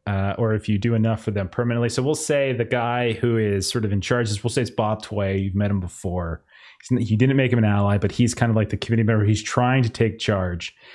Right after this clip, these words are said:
Um, and, uh, and, and he's like, uh, uh, and you can tell he's panicked, right? He's like, "Uh, uh, you hear what he said?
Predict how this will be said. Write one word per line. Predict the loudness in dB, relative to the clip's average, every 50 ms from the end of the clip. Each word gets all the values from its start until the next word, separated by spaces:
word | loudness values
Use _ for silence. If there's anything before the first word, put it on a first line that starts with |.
| -20 -20 -20 -20 -20 -20 _ _ _ -2
Um, | 0 2 2 2 4 4 4 4 4 2 0 -4 -12 _ _ _ 0
and, | 0 2 2 2 4 4 4 4 4 4 2 0 -4 -4 0
uh, | 0 2 4 4 4 2 2 0 -2 -6 -10 -16 _ _
and, | 2 4 4
and | 4 4 4 4
he's | 4 4 4 4 4 4
like, | 4 2 0 0 0
uh, | 0 2 2 0 -2 -4 -8 _ -2
uh, | 0 2 2 2
and | 2 2 2
you | 4
can | 4 4
tell | 4 4 6 6
he's | 6 4 2 0
panicked, | 0 0 0 2 2 -2 -6 -10 -14 -18 -6 -2
right? | 0 2 2 2
He's | 4 4 4
like, | 6 6
"Uh, | 4 6 6 6 4 4 2 0 -2 -2 0
uh, | 0 2 0 -2 -10 -20 -20 -4 0
you | 2 4 6
hear | 6 6 6 4
what | 4
he | 2
said? | 2 4 4 4 4 4 0